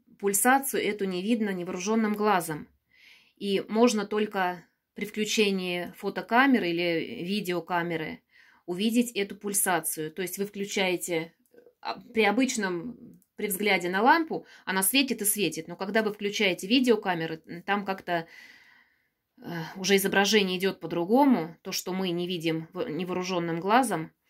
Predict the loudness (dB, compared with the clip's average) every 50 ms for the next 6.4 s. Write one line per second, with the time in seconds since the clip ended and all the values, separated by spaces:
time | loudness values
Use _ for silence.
0 | _ _ _ _ _ _ _ -20 -16 -4 0 2 2 2 2 0 0 -2 -2 -2
1 | 0 0 0 0 -2 -2 -6 -6 -4 -4 -2 -2 -4 -4 -6 -8 -8 -12 -16 -20
2 | _ _ _ _ _ _ _ _ _ -10 -2 0 2 2 2 2 0 0 2 2
3 | 2 2 0 -2 -4 -6 -6 -4 -4 0 2 2 2 2 2 2 2 2 0 -2
4 | -4 -6 -6 -4 -2 -2 -2 0 2 2 4 4 4 4 2 2 -2 -4 -6 -10
5 | -12 -10 -8 -6 -2 2 4 4 4 4 2 0 0 0 0 0 2 2 2 2
6 | 0 -2 -4 -8 -10 -12 -16